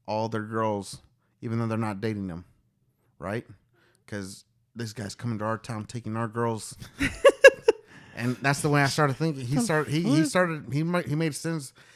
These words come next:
Speaker 1: He's like, "Yeah." He's like, "It's kinda dumb if you really think about it, 'cause let's be honest." He's, 'cause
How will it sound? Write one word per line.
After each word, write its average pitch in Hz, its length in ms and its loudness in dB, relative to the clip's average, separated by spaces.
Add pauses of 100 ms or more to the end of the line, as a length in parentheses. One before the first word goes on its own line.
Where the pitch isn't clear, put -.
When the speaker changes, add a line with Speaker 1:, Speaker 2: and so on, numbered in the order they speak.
(140)
Speaker 1:
He's 110 220 -6
like, 104 200 -8
"Yeah." 123 300 0 (340)
He's 120 160 -2
like, 113 160 -2
"It's 120 120 -6
kinda 160 240 2
dumb 139 180 6
if 135 100 2
you 127 80 2
really 127 140 6
think 127 220 -2
about 110 240 2
it, 104 80 -8
'cause 107 320 -4 (260)
let's 135 140 0
be 127 160 8
honest." 120 440 4 (280)
He's, 117 320 -4
'cause 107 560 -2